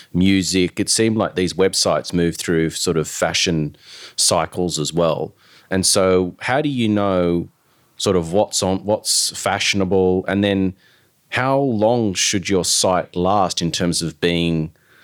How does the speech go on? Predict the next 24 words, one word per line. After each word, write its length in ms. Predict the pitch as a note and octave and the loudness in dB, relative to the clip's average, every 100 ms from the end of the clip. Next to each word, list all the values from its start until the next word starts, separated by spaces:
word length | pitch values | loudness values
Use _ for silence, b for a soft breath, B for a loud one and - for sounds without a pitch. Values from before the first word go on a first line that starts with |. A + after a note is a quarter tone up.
| b - | b -6
relevant 760 | D#2+ E2+ F2+ F2+ D#2+ D#2+ - | 0 2 2 0 -4 -6 -6
from 640 | - F#2 E2 D#2+ D#2+ D2+ - _ _ _ _ _ _ - _ - | -4 0 0 0 -2 -4 -12 _ _ _ _ _ _ -20 _ -8
a 80 | - | -4
design 760 | E2+ D#2 E2 F2+ F2+ F2+ F2+ - | -2 0 2 2 2 0 -2 -2
or 220 | C#2+ C#2 | -2 -2
fashion 520 | - - G2 - F2 | -2 -4 -2 -2 -2
perspective? 760 | - E2 - B1 - - - - | -2 -4 -2 -4 -6 -8 -6 -2
And 160 | E2+ | 0
then 280 | F2+ F2 E2+ B B B B B _ - | 2 2 -2 B B B B B _ -6
how 280 | G#2 G#2 - | -2 -2 -2
easy 360 | F#2 F2+ F#2+ | -2 0 0
is 120 | E2 D#2 | -2 -2
it 120 | - | -6
to 100 | - | -6
change 440 | - F2 E2+ D#2+ | -4 -2 -2 -2
that 180 | D2+ B1+ | -4 -2
later 300 | D#2 D#2 D#2+ | -2 0 0
on? 120 | E2 | 0
Is 100 | C#2 | -2
it 40 | - | -4
just 200 | D#2 - | -6 -4
a 60 | D#2 | -2
matter 280 | D2+ D2+ | 0 0
of 200 | D2 C#2+ | -2 -6